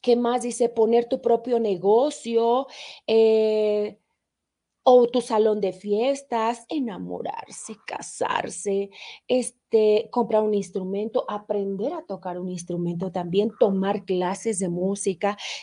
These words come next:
Ese es como los propósitos más comunes, eso es lo que yo escucho, eh, tanto en los grupos versátil como el, el tropical de cumbia y de salsa.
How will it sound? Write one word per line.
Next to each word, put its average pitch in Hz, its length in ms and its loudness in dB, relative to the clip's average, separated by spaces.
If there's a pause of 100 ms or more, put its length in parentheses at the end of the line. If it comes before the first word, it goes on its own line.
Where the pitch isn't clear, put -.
(200)
Ese 226 180 2
es 247 140 -4
como 214 260 0
los 175 160 -4
propósitos 196 600 -4
más 190 240 -4
comunes, 202 320 0
eso 508 80 0
es 523 100 4
lo 466 60 6
que 202 160 6
yo 180 80 8
escucho, 175 440 -2 (420)
eh, 220 200 4
tanto 220 280 4
en 214 60 6
los 208 140 4
grupos 269 540 4
versátil 233 760 4
como 196 340 -2
el, 180 480 -2
el 180 260 -2
tropical 196 560 2
de 202 100 -4
cumbia 190 280 -2
y - 20 -2
de 165 100 2
salsa. 165 480 -4